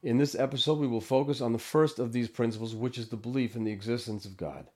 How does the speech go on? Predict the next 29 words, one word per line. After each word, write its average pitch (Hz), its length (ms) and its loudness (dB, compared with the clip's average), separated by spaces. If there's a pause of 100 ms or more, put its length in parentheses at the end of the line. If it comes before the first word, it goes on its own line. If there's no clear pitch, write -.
(600)
We 113 80 2
will 107 100 4
examine 117 380 6
the 107 40 2
source 151 360 2
text 139 280 0
used 123 200 0
by 113 100 4
the 107 80 0
Rambam 123 320 2
in 107 80 -2
his 104 140 -8
commentary 123 440 0
on 90 120 -2
the 90 40 -2
Mishnah 185 500 -2 (760)
and 101 80 -6
explore 135 920 2 (1000)
how 139 360 4
this 113 460 -2
text 113 520 -6
relates 120 760 -2 (160)
to 131 500 2 (460)
the 139 80 -2
future 190 420 4
of 147 120 2
the 143 60 4
Jewish 139 460 0
people. 127 480 -2